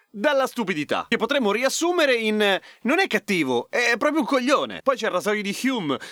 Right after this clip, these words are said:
se la causa assegnata per qualsiasi effetto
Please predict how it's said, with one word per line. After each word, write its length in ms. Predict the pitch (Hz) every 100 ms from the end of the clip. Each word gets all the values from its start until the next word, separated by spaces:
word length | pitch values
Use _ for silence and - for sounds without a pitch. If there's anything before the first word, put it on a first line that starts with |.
| -
se 160 | - 185
la 80 | 147
causa 380 | 214 214 160 151
assegnata 680 | - 131 139 151 127 104
per 220 | - 95
qualsiasi 460 | - 107 - 185 -
effetto 680 | 127 - 131 - 120 -